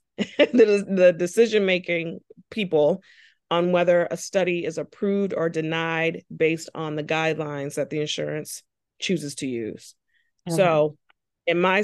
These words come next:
Speaker 1: in my specialty, I'm a radiology, um, medical dir-, director. What I do is an insurance comp-, or a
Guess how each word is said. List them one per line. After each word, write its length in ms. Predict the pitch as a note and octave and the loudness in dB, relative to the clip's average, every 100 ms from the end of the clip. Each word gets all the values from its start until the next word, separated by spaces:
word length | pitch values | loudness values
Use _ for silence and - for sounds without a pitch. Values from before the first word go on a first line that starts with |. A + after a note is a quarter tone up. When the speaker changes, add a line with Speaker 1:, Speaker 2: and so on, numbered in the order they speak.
| G3+ - | -2 -2
Speaker 1:
in 160 | E3+ | -2
my 320 | E3+ F3+ F#3+ | 0 0 0
specialty, 760 | G3 - F#3+ F3+ D#3+ D#3 D3 D#3 | -2 -2 -2 -2 -4 -6 -6 -4
I'm 140 | D#3 | -2
a 100 | D3 | -2
radiology, 840 | E3 E3+ E3+ D#3+ D#3 D#3 D3+ D3 - _ _ _ _ | -2 0 0 -2 -4 -6 -6 -8 -12 _ _ _ _
um, 540 | E3 D3+ C#3 C#3 D3 - | -4 -2 -4 -6 -8 -4
medical 360 | E3 E3 E3 C3+ | -2 0 -2 -2
dir-, 240 | E3 - D#3 | -4 -4 -4
director. 600 | D#3 D3 - - D3+ D#3+ _ _ - | -2 -2 -4 -10 -10 -14 _ _ -4
What 160 | E3+ E3+ | 0 2
I 220 | F#3+ G#3+ | 2 2
do 280 | F#3 F3+ F3+ | 2 2 2
is 600 | E3+ D#3+ D#3 D#3 - - _ _ _ - - _ _ | 2 2 2 -2 -8 -20 _ _ _ -20 -20 _ _
an 100 | D#3 | -2
insurance 440 | E3 E3+ F#3+ F#3+ F#3 | -2 -2 -2 -2 -4
comp-, 260 | F#3+ F#3 | -6 -2
or 300 | E3 D#3+ D3+ - | 0 0 -2 -4
a 220 | D#3 | -6